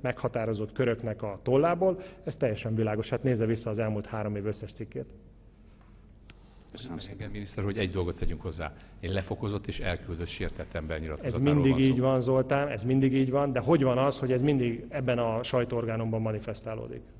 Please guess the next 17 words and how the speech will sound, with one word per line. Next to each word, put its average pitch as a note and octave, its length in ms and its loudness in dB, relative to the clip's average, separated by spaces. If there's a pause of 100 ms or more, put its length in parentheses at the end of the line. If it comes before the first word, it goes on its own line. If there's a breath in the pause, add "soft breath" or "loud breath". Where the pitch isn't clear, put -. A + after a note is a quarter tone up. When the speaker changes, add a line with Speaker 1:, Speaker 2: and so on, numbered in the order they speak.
(140)
Speaker 1:
Milyen D3 260 2
bekötése B2+ 560 0
van C#3 320 2 (260 loud breath)
valamilyen A#2+ 400 2
titkosszolgálathoz, A#2+ 840 -2
vagy B2 80 2
milyen C#3+ 200 4
titkosszolgálati A2+ 680 -2
szála A#2 280 -4
van A2+ 100 -4
az A2 120 -2
Indexnek? A#2 440 -4 (280 loud breath)
Ezt - 100 -10
jó D3+ 140 6
volna A2 220 0
egyszer G#2+ 220 -6
tisztázni. B2 500 -12